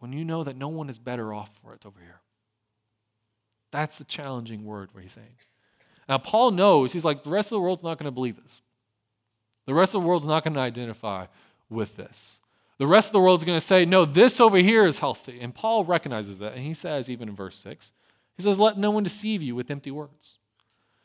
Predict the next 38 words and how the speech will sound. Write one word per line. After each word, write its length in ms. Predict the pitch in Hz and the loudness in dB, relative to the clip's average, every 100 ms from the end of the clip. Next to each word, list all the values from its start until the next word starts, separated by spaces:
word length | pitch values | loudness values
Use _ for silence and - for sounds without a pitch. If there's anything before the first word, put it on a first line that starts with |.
| _ | _
He's 120 | 180 | 2
like, 140 | 196 180 | 4 4
"Look, 260 | 202 156 | 4 2
the 80 | 151 | 0
world 260 | 151 208 214 | 0 2 2
around 280 | 160 180 208 | 0 0 -2
us 100 | 170 | -6
is 120 | 147 | -6
gonna 160 | 160 | -4
give 140 | 151 151 | -2 -2
us 120 | 143 | 0
all 180 | 165 185 | 2 2
sorts 260 | 175 160 | 0 -4
of 120 | 151 - | -4 -4
clever 320 | 139 131 123 | -2 -2 -4
arguments 400 | 107 107 120 - | -6 -6 -12 -10
saying, 260 | 151 139 | -6 -4
'No, 220 | 147 160 147 | -2 -2 -2
this 420 | 139 196 208 240 | 0 0 0 -4
is 180 | 226 180 | -4 0
healthy 480 | 190 185 190 175 | 2 2 2 2
over 260 | 156 143 131 | 4 2 0
here.' 520 | 127 151 170 131 - _ _ _ _ _ _ _ _ _ _ _ _ _ | 0 2 0 -2 -10 _ _ _ _ _ _ _ _ _ _ _ _ _
But 240 | 123 147 143 | -8 -2 -2
if 100 | 151 | -2
you 100 | 147 | -4
look 200 | 185 - | -6 -8
carefully, 720 | 156 165 - 113 117 147 139 _ _ _ _ _ _ _ _ _ - | -8 -8 -10 -14 -14 -16 -18 _ _ _ _ _ _ _ _ _ -8
it 60 | |
has 180 | 127 120 | -6 -4
no 160 | 117 104 | -6 -6
life 320 | 104 127 - | -6 -6 -10
in 80 | 165 | -16
it, 300 | 190 _ _ _ _ _ _ _ _ _ _ _ _ | -18 _ _ _ _ _ _ _ _ _ _ _ _
no 100 | 101 | -18
purpose, 720 | 95 107 113 147 151 - - _ _ _ _ _ _ | -14 -12 -12 -14 -20 -20 -20 _ _ _ _ _ _
beyond 460 | 107 107 117 113 110 | -6 -4 -6 -8 -10
self-pleasure." 680 | 107 107 - 120 101 131 | -12 -12 -12 -12 -14 -20